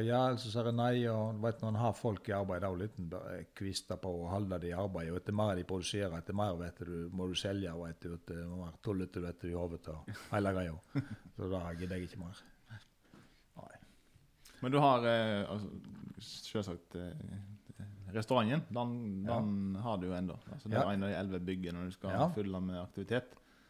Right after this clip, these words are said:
Speaker 2: Eh, tolvte mars stengte Norge. Eh, hvordan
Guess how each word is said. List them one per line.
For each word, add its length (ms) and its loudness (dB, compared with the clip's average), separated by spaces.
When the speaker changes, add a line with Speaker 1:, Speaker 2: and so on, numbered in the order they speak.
Speaker 2:
Eh, 640 0
tolvte 320 0
mars 240 0
stengte 320 0
Norge. 340 0
Eh, 320 -4
hvordan 380 -2